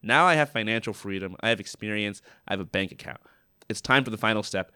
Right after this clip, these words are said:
to build my company. And I think this is the third mountain in your Twitter profile, the one that's like the moonshot.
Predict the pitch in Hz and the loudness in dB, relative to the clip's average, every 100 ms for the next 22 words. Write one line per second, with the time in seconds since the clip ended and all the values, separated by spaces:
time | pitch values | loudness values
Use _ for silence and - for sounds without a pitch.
0 | _ - 107 107 98 104 104 98 - 87 | _ -8 -2 0 0 2 2 2 -4 -12
1 | - - - 98 101 135 120 117 95 92 | -14 -20 -12 -4 -2 -2 -2 -4 -8 -10
2 | - 110 107 95 90 90 92 87 87 - | -2 2 2 2 -4 -4 -8 -12 -12 -10
3 | 90 87 85 - 90 87 78 - - - | -8 -6 -6 -4 -4 -4 -8 -8 -8 -6
4 | 87 90 87 82 87 95 92 90 85 - | -4 -4 -4 -4 -6 -4 -4 -4 -6 -8
5 | 73 | -10